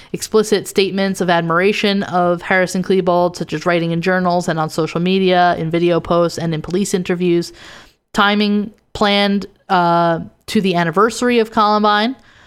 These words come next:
plans to exceed the Columbine victim count, and other ties. In twenty fifteen, journalist Malcolm Gladwell, uh, writing in the New Yorker magazine, proposed a threshold model of school shootings in which Harrison Klebold were the triggering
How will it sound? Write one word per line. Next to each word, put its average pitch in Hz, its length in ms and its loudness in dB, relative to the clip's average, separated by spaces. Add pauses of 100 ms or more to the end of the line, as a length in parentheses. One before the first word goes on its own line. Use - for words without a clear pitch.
(200)
plans 190 380 0
to 196 100 2
exceed 202 720 -2
the 190 80 0
Columbine 175 560 0
victim 202 320 -2
count, 190 340 0
and 175 120 -2
other 165 180 0
ties. 151 440 -6 (920)
In 214 80 2
twenty 208 240 0
fifteen, 190 520 0
journalist 185 720 0
Malcolm 175 440 0
Gladwell, 175 720 2 (420)
uh, 165 260 2
writing 185 380 2
in 175 100 -2
the 175 220 -2 (140)
New 185 120 2
Yorker 180 380 2
magazine, 180 580 0
proposed 175 460 -2
a 170 80 0
threshold 185 600 -2
model 165 360 2
of 160 120 -4
school 180 260 -2
shootings 170 500 -2 (280)
in 180 120 0
which 170 200 -2
Harrison 196 300 0
Klebold 180 440 2
were 175 120 2
the 165 120 -4
triggering 190 600 -2